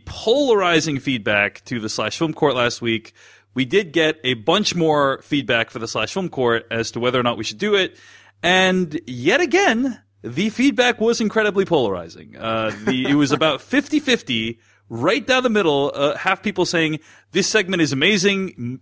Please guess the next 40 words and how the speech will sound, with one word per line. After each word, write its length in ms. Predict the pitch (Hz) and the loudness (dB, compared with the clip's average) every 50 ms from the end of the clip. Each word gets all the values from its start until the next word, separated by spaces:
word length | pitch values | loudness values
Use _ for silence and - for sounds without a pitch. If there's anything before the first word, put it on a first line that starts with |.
| _ - | _ -6
keep 220 | - 220 226 - | -4 -2 -2 0
continuing 360 | - 175 - 190 180 180 175 | -2 -2 0 0 0 0 0
to 80 | 147 160 | -2 -2
do 220 | 123 156 175 180 | -2 0 2 2
it, 200 | 180 175 170 - - - | 2 2 0 -2 -6 -10
it's 160 | 139 123 - | -10 -6 0
my 120 | 127 120 | 0 0
favorite 320 | - - 190 190 170 175 - | 2 2 0 0 0 0 -2
thing 120 | 180 160 | 0 -2
of 60 | 147 | -2
the 60 | 127 120 | -2 -2
show." 360 | - 170 160 151 147 143 143 - - - - _ _ | 0 2 2 2 2 0 -2 -4 -18 -20 -20 _ _
And 140 | - 131 139 | -4 0 0
then 140 | 147 139 131 | 2 2 2
the 100 | 131 165 | 2 2
other 260 | 262 339 370 311 240 | 2 4 4 2 2
fifty 280 | - - 156 - - 143 | 2 0 -2 -2 -4 -6
percent 400 | - 139 131 - 143 131 123 120 | -4 -4 -4 -2 0 0 0 0
of 60 | 107 | -2
people 220 | 127 120 - 123 | -6 -6 -4 -4
were 120 | 117 120 120 | -2 -2 -2
saying, 400 | - 139 127 123 123 117 120 117 _ - - _ _ _ _ | -2 0 0 0 0 0 -4 -8 _ -20 -20 _ _ _ _
"This 240 | - 98 156 226 262 | -4 0 0 2 2
is 120 | 269 196 | 2 0
awful, 420 | 233 240 240 - - 190 170 165 - | 0 0 0 0 2 2 2 2 2
I 100 | 147 147 | 0 -2
skip 280 | 147 - - 202 - | -2 0 -4 -4 -2
past 260 | - 180 165 160 - 170 | 0 0 0 0 0 0
it 60 | 156 | 0
every 180 | 156 139 147 | 0 0 -2
time, 360 | 139 - 143 135 131 131 127 127 | -2 0 0 0 0 -2 -4 -4
it 120 | 131 131 127 | -6 -4 0
makes 240 | 135 139 135 - 143 | 0 0 0 0 -4
me 80 | 143 | -4
think 180 | 120 147 143 120 | -2 -2 -2 -2
of 80 | 127 | 0
your 100 | 110 120 117 | -2 -2 0
show 160 | - 135 113 | 2 2 2
less." 500 | 104 104 101 - - - - - - - - - - - - - - - - - | 2 0 -2 -4 -4 -8 -8 -8 -10 -12 -16 -20 -20 -20 -20 -20 -18 -12 -8 -4
So, 800 | 165 165 165 160 156 156 156 156 151 151 147 147 143 143 143 135 | -2 0 2 2 2 2 2 2 0 0 0 0 0 0 0 -2